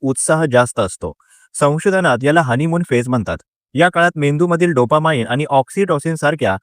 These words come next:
रसायनांचे प्रमाण वाढते, त्यामुळे व्यक्ती नात्यात जास्त गुंतलेली आणि समाधानी वाटते. पण काही काळानंतर ही रासायनिक उत्तेजना आपोआप स्थिरावते, मग नात्याची खरी परीक्षा सुरू होते.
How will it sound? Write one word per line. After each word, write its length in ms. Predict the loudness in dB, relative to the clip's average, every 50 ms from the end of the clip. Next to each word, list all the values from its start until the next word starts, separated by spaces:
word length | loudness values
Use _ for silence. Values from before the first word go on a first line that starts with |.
| _ _ -2
रसायनांचे 560 | 0 0 0 2 0 -2 0 -2 -2 -4 -4
प्रमाण 280 | -4 -4 -2 -2 -2 0
वाढते, 340 | 0 0 0 -2 -6 -10 -12 _ _ _ _ _ _ _ _ -2 0
त्यामुळे 260 | 0 2 2 0 -2
व्यक्ती 420 | 0 -2 -4 -4 -4 -4 -4 -4
नात्यात 340 | 0 2 0 2 2 0 -4 0 2
जास्त 280 | 0 0 0 0 -4
गुंतलेली 520 | -2 -2 -2 -4 -4 -4 -4 -2 -2 -2 -4
आणि 200 | -4 -6 -6 -4
समाधानी 440 | -2 -2 0 0 0 -2 -2 -2
वाटते. 320 | -2 -4 -4 -4 -8 -14 -14 _ _ _ _ _ _ -2
पण 140 | -2 -2 0 2
काही 220 | 2 2 2 0 -2 0
काळानंतर 580 | 2 2 2 2 2 0 -2 0 2 2 2
ही 160 | 2 2 0
रासायनिक 560 | 2 4 2 2 2 0 -2 -2 -2 -6 -6 -8
उत्तेजना 460 | -10 -4 -4 -2 -2 0 -2 -2 -2 -2
आपोआप 340 | -2 -2 2 0 0 0
स्थिरावते, 500 | -2 -6 -4 0 0 0 0 0 -4 -10 -10 _ _ _ _ _ -4
मग 220 | 2 2 2 2 2
नात्याची 380 | 2 2 2 2 0 -2 -2 -6
खरी 200 | -2 -2 0 0 2 0
परीक्षा 360 | 0 0 0 -4 -4 -6 -4
सुरू 200 | -4 -2 -4 -2
होते. 240 | -4 -4 -4 -6